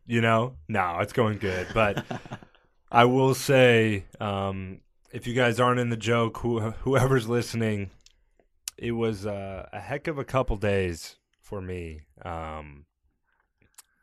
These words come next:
Speaker 1: <laughs> at the College World Series, having a good time. My girlfriend's there. My,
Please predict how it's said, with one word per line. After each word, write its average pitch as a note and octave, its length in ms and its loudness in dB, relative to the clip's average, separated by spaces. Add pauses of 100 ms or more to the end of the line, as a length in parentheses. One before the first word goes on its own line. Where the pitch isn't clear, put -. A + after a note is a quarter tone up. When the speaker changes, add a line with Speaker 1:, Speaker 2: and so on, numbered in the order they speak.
(320)
Speaker 1:
<laughs> - 0 - (960)
at B2+ 120 2
the B2 60 -10
College B2 360 6
World A2+ 260 -2
Series, A2 720 -4 (1700)
having A2 280 -4
a G2+ 40 -10
good G#2+ 200 -6
time. G2+ 400 -2
My F#2+ 100 -4
girlfriend's F#2+ 480 -4
there. F#2 440 -2
My, E2 260 -12